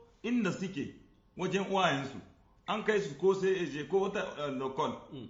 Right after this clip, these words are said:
Speaker 1: Domin lokal, ka san yadda yake a, a Niger.
Speaker 2: Mm.
Speaker 1: Yaro sai a ɗauke shi a kai shi wani wuri. Uwayen shi ba su ganin shi, eh, babu kowa wanda yake kula da shi sai wajen lokal. To irin waɗannan abubuwa suna faruwa.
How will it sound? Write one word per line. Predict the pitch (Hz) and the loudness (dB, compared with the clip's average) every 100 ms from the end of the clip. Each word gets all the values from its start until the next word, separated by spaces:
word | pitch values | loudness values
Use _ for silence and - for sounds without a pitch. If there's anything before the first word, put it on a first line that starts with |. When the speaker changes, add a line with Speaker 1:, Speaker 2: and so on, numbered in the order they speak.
| - | -2
Speaker 1:
Domin | 160 202 220 | 0 2 0
lokal, | 165 - 170 | -2 -4 -4
ka | 214 214 | -2 -2
san | 262 | -2
yadda | 233 190 | -4 -2
yake | 170 147 | -2 -2
a, | 110 113 101 95 95 95 - - | -4 -4 -6 -8 -8 -10 -14 -10
a | 113 | -4
Niger. | 117 117 127 120 | -2 0 -2 -4
Speaker 2:
Mm. | 143 110 - - _ _ _ | -8 -12 -14 -20 _ _ _
Speaker 1:
Yaro | - 220 233 196 | 4 6 6 4
sai | 143 196 151 | 2 2 2
a | |
ɗauke | 139 131 170 | 2 2 0
shi | 165 120 | -2 -2
a | 117 | -2
kai | 139 | -2
shi | 135 | -2
wani | 120 120 | -2 2
wuri. | 123 120 117 117 - _ _ - | 2 0 -4 -10 -20 _ _ -4
Uwayen | 214 208 175 202 | 2 4 4 2
shi | 185 185 185 | -2 -6 -4
ba | 170 175 | -2 -2
su | 139 | -2
ganin | 139 175 190 | -4 -4 -4
shi, | 180 170 170 175 - - _ - | -4 -6 -6 -8 -14 -20 _ -10
eh, | 143 143 131 123 117 - 120 | -4 -2 0 -2 -4 -6 0
babu | 180 202 175 | 4 4 2
kowa | - 185 185 185 | 2 4 4 2
wanda | 214 196 | 2 2
yake | 185 180 | 0 -2
kula | 160 160 | -4 -4
da | 151 | -4
shi | 135 147 | -6 -6
sai | 143 156 | -4 -2
wajen | 120 120 | -2 -4
lokal. | 110 87 85 85 - - _ _ _ - | -6 -8 -10 -14 -20 -20 _ _ _ -6
To | 143 | -4
irin | 220 233 | 0 2
waɗannan | 220 226 185 170 | 4 2 2 0
abubuwa | 151 151 151 143 | 0 -2 -2 -2
suna | 147 139 107 | -2 -4 -4
faruwa. | 98 95 104 95 | -4 -6 -4 -6